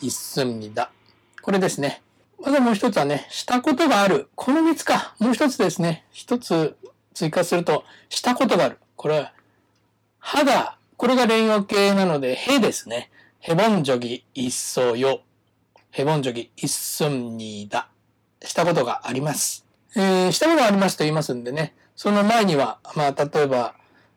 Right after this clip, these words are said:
えー、漢字の韓国語とかつくことが多-、多いかと思いますね。まあ、簡単に言ったら、海外旅行、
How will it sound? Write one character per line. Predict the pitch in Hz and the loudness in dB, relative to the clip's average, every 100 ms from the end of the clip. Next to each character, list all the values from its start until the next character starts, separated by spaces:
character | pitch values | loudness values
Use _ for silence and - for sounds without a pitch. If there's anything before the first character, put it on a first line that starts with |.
| - | -4
え | 139 | -2
ー、 | 131 | 0
漢 | - 160 | 0 0
字 | 156 | 0
の | 147 143 139 135 | 0 2 2 0
韓 | 143 | -2
国 | 143 143 | -2 -2
語 | 160 | -2
と | 190 | 0
か | 226 202 | 0 0
つ | - - | -2 -6
く | - | -6
こ | 185 | -6
と | 180 | 0
が | 180 - - | 0 0 -2
多-、 | 139 143 139 _ _ _ _ - | 0 -2 -4 _ _ _ _ -6
多 | 151 156 | 0 0
い | 151 | 0
か | - | -2
と | 123 120 - | -2 -6 -6
思 | 135 135 | -4 -4
い | 143 | -4
ま | 151 | -6
す | - | -8
ね。 | 123 - _ _ _ _ _ _ _ _ - | -12 -14 _ _ _ _ _ _ _ _ -4
ま | 247 | -2
あ、 | 156 | 0
簡 | 156 156 | -2 0
単 | 165 | 0
に | |
言 | 165 | -2
っ | 127 | -4
た | - | -2
ら、 | 139 | 0
海 | 131 120 | 0 0
外 | 135 123 113 | 0 0 0
旅 | 135 | -2
行、 | - 107 95 | -2 -8 -10